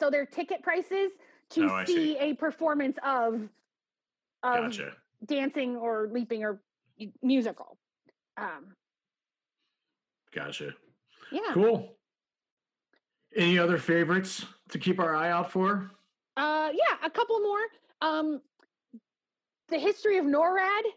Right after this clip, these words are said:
Speaker 1: um, and the Santa tracker is always an exciting one. Um, fairly well known. In nineteen fifty-five, um, Sears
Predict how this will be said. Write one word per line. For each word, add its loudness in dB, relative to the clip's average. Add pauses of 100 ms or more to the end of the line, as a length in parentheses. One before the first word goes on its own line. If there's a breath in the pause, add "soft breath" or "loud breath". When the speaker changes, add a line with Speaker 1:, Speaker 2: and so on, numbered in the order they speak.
(180)
Speaker 1:
um, 0
and 0
the 0
Santa -2
tracker -2 (220)
is 0 (220)
always 2
an 2
exciting -2
one. 0 (360 soft breath)
Um, -2 (100)
fairly 4
well 4
known. 2 (380)
In 0 (120)
nineteen 0
fifty-five, 0
um, -2 (120)
Sears 0